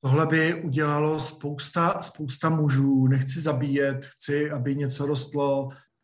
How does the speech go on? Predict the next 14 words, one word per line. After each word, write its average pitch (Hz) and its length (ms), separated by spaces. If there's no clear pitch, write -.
Opravdu 165 440
šel 160 260
do 156 100
ty 170 140
zranitelnosti 156 1080
a 143 400
to 160 100
bylo 170 200
opravdový. 196 760
To 135 60
citlivění, 175 920
to, 156 380
ta 151 80
zranitelnost 170 800